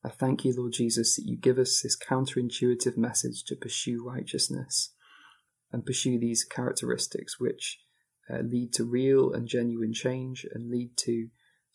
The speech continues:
our hearts becoming in tune with yours so that we can live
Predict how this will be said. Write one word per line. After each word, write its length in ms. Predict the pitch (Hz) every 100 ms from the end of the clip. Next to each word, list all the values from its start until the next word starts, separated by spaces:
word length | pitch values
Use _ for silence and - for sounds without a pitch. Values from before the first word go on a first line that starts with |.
| _ 135
our 180 | 135
hearts 640 | 131 123 120 - - - - -
becoming 480 | 127 123 120 120 117
in 180 | 131 131
tune 320 | - 127 123
with 140 | 120
yours 560 | 113 113 113 113 - - _ _ _
so 160 | - 131
that 140 | 113
we 80 | 120
can 280 | 113 120 117
live 220 | 123 120